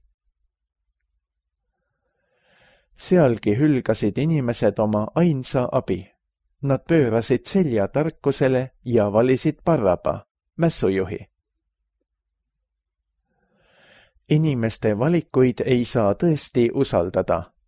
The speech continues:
Seda nägi kogujagi omal ajal kristallselgelt. Meie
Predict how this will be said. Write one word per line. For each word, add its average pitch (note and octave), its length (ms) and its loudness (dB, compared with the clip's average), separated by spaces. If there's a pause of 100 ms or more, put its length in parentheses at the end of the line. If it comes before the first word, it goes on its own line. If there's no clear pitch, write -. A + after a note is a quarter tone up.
(160)
Seda D3+ 380 0
nägi A2 360 -2
kogujagi A#2+ 800 0
omal C3+ 340 -2
ajal A2 340 0
kristallselgelt. A#2+ 1300 -2 (960)
Meie D3 400 0